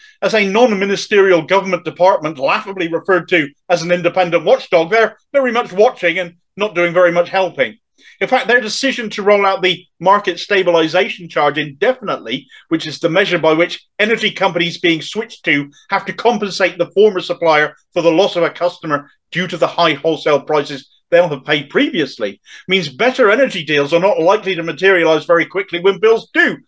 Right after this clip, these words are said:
finally start coming down, and could in fact slow the reduction of prices even further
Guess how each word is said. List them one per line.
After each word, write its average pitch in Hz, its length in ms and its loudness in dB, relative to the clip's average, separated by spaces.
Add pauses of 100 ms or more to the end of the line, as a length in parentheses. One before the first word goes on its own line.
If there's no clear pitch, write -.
(180)
finally 160 340 0
start 139 320 -2
coming 131 240 -4
down, 123 260 -4 (220)
and 190 200 -6
could 392 180 2
in 262 140 2
fact 185 280 -4
slow 277 360 0
the 269 120 -2
reduction 170 440 0
of 160 80 -8
prices 175 360 0
even 170 300 -6
further 185 520 0